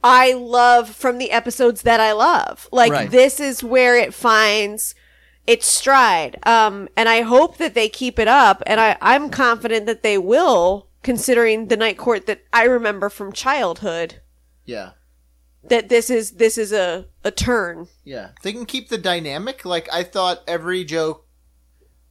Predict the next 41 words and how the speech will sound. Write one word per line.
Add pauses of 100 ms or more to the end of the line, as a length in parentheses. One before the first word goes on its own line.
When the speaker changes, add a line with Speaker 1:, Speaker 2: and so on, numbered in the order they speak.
(120)
Speaker 3:
barring
the,
like,
super
heavy,
hairy
ones,
but
I
understand
why
they
had
to
do
them. (220)
I
thought
they
all
landed.
I
thought
everybody
was
very
well
represented. (720)
Even
Billy,
what
they
did
with
Billy
was
the
funniest
stuff
we've
seen